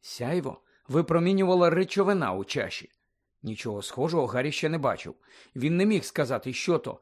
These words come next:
рідина чи газ. Поверхня цієї яскраво сріблястої речовини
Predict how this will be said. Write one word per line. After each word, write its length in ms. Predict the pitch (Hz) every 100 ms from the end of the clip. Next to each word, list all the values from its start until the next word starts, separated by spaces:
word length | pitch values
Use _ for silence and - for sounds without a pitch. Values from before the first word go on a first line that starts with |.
| _ -
рідина 600 | 135 139 120 117 131 180
чи 160 | 185
газ. 420 | 147 151 101 - _ _ - -
Поверхня 480 | 143 143 135 - 113
цієї 320 | 143 147 139
яскраво 440 | 143 - 156 151
сріблястої 580 | 151 151 147 143 - 123
речовини 460 | 110 127 123 208